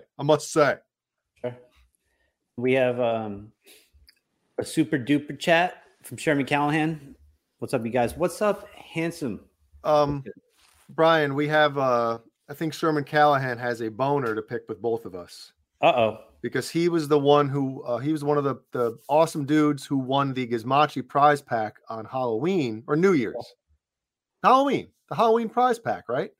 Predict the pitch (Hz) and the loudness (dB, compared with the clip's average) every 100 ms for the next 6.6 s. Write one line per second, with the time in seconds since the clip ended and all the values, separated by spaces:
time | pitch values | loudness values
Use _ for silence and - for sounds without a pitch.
0 | _ _ _ _ _ _ _ _ - 190 | _ _ _ _ _ _ _ _ 8 10
1 | 180 202 135 147 160 - 175 170 170 165 | 10 8 6 0 0 -2 -4 -2 -4 -4
2 | 165 156 143 139 135 143 147 139 139 143 | -2 0 0 0 -4 -4 -4 -6 -10 -2
3 | 131 117 120 123 127 131 - 135 127 127 | 0 -2 -4 -6 -4 -6 -8 -4 0 2
4 | 127 127 123 127 160 156 165 147 131 - | 2 2 -2 -2 -2 -2 -2 -2 -4 0
5 | 143 135 147 160 147 135 139 160 160 127 | -2 0 -4 -2 0 0 -2 -4 -6 -4
6 | 127 120 117 120 156 | -2 0 -2 -4 -6